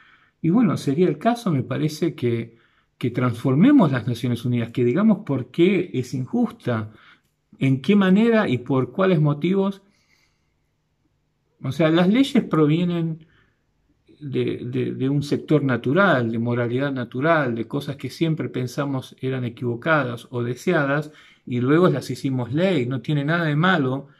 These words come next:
cuestionar algo que fue escrito y decir, "Esto no debería ser así en realidad, esto es injusto", no es...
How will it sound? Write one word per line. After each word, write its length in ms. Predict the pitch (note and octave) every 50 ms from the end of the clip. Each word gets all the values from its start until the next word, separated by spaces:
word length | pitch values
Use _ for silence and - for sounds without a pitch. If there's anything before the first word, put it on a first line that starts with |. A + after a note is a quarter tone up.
| _ - - _ _ _ _ _ -
cuestionar 920 | - D3+ D3 D3 - - C#3+ D3+ E3 E3+ E3+ E3+ E3+ E3+ F3+ F3+ F3+ - - -
algo 360 | - C#3 D3+ D#3 D3+ D3+ D3+
que 100 | D3 C3
fue 180 | - - E3 D3+
escrito 420 | D3+ - - F3 F#3+ F#3 F#3 F3
y 40 | D#3
decir, 220 | D3 - D#3+ D3+ D#3
"Esto 380 | D#3+ - - - F3+ E3+ D#3+ D3
no 300 | C3+ C3 C3+ C#3+ C#3+ C#3+
debería 460 | D3 C#3 C#3 D3 A3 C4 B3 D3 A#2+
ser 240 | - - C3+ A#2 A2+
así 260 | - - - A#2 A2+
en 100 | A2+ A2+
realidad, 480 | A#2 A2+ A2 A2+ A2+ A2 G#2 G#2 G#2 - _ - _ -
esto 280 | - B2+ A#2+ - - C3+
es 100 | C3 -
injusto", 600 | C3+ C3 - C4 B3+ G3+ - - - C3+ A#2+ A2+
no 220 | A2 A2+ B2 D3 F3
es... 260 | F#3+ F3+ F#3 -